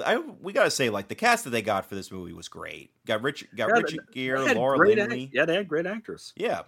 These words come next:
Speaker 1: all of them are really solid actors, and everyone,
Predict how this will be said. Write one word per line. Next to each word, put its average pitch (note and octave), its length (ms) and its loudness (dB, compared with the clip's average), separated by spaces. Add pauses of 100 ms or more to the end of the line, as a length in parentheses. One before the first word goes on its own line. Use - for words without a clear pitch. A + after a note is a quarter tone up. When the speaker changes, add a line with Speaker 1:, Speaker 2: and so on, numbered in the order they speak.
Speaker 1:
all A3 220 2
of B2+ 100 -2
them F#2 260 -4
are G#2 200 0
really C#3 280 -6
solid D#3+ 360 0
actors, G2 600 -2
and G2 140 -8
everyone, C3+ 720 -2